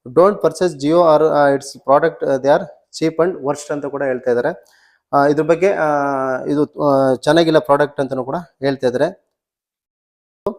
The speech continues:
ಆನಂದ್ ಶೆಟ್ಟಿ ಅಂತ ಅಂದ್ಬಿಟ್ಟು ಕಾಮೆಂಟ್ಸ್ ಮಾಡಿದ್ದಾರೆ, "Jio Airfiber is waste. Please don't, ಆ, promote it, ಆ, and not provide to stable network.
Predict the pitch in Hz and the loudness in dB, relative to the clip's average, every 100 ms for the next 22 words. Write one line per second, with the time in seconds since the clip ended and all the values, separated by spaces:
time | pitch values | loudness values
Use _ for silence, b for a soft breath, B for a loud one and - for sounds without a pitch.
0 | b b b 131 156 196 196 - 160 160 | b b b 0 2 2 0 -4 -2 -2
1 | 147 143 143 151 160 - 143 156 - 135 | -2 -2 -2 -2 -2 -2 -4 -4 -2 -2
2 | 127 160 202 - _ _ 135 127 185 220 | 0 0 -4 -8 _ _ -14 4 6 8
3 | 196 180 - 180 165 180 190 127 151 160 | 6 4 4 0 2 0 0 2 4 4
4 | - - - _ _ _ 160 190 - 156 | 0 -10 -14 _ _ _ 2 2 4 2
5 | 170 160 151 143 139 131 139 165 165 156 | 4 2 2 4 2 0 -2 -2 -2 -4
6 | - 143 139 135 131 131 127 B B _ | -8 -8 -2 0 2 0 -4 B B _
7 | 135 135 135 165 170 151 139 151 147 160 | -2 0 2 2 2 0 0 0 -2 -4
8 | 147 143 143 143 131 - 156 | -2 -4 -2 0 -2 -2 -4